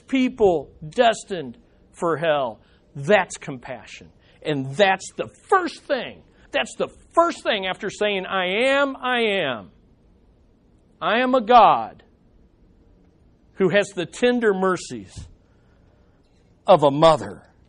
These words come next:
And then he says, "Gracious, gracious." Gracious, graciousness speaks of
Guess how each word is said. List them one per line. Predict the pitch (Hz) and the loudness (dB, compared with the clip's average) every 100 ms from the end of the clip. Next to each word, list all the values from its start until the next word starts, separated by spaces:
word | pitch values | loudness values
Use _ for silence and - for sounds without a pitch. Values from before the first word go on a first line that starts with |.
| _ | _
And | 147 127 | -8 -6
then | 135 233 254 175 | 0 2 2 0
he | - 160 - | -4 -6 -4
says, | 170 139 135 123 - - _ _ _ _ _ 131 | 0 2 0 -4 -10 -20 _ _ _ _ _ -18
"Gracious, | - 156 190 208 - 117 - - - _ _ _ 135 | -4 4 4 2 -2 -10 -12 -20 -20 _ _ _ -4
gracious." | 160 208 220 - 147 113 - _ _ - | 4 4 4 0 -8 -10 -18 _ _ -18
Gracious, | 143 190 233 269 - 226 202 196 - | 0 2 4 0 -4 -6 -6 -8 -10
graciousness | 156 180 254 247 208 175 185 180 - | -4 0 0 -2 -8 -8 -8 -8 -10
speaks | - 214 202 - | -10 -8 -8 -8
of | 160 | -8